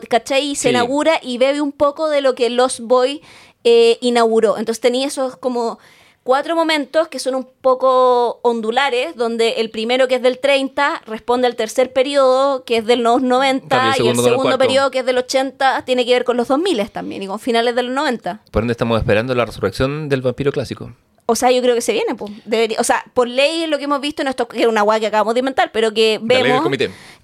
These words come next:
Speaker 1: eh, debería venir ahora una resurrección de las formas clásicas, ¿cachai?
Speaker 2: Sí, también creo. Bueno, el, una película que me recomendaste tú y que pude por fin ver esta semana, eh, que es What We Do in the Shadows, del año dos mil catorce, que se hace un poco cargo de eso, pues, de Taika Waititi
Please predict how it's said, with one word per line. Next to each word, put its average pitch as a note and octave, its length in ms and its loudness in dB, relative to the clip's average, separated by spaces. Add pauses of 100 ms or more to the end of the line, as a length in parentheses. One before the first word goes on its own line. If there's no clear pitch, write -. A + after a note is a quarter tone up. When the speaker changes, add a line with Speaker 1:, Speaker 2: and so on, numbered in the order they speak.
Speaker 1:
eh, A3+ 540 4
debería A3+ 380 2
venir C4+ 260 0
ahora D4 220 2
una C#4+ 240 0
resurrección C4+ 680 -2
de D4 80 2
las D4 120 -2
formas D4 280 -2
clásicas, G#3 400 -6
¿cachai? - 320 -12
Speaker 2:
Sí, A3+ 140 -4
también F3+ 200 0
creo. G3+ 400 2
Bueno, A3 320 2
el, D#3+ 580 -2 (140)
una F#3+ 240 0
película G3 380 0
que F3 80 -12
me D#3 80 -4
recomendaste D3 400 -8
tú D#3 180 -4
y G3+ 80 -6
que G#2 200 -10
pude A#2 360 -8
por A2+ 100 0
fin C3+ 140 -8
ver C#3 120 -6
esta D#3 120 -8
semana, E3 460 -2
eh, C3 80 -8
que C#3+ 100 -4
es D3 240 -4
What C#3+ 140 4
We C#3 100 -2
Do D3 80 0
in C#3+ 80 0
the C#3+ 80 -2
Shadows, G3+ 340 2
del D3+ 120 0
año C#3+ 100 -2
dos C#3 100 0
mil D3+ 120 -4
catorce, E3+ 600 0
que C3 240 0
se G3 120 0
hace G3 100 -2
un G3+ 80 -2
poco G#3 240 -2
cargo A#3 300 -2
de A#3 120 -10
eso, F#3 220 -10
pues, A#2 260 -12
de B2 200 -2
Taika D3 240 0
Waititi E3+ 500 -2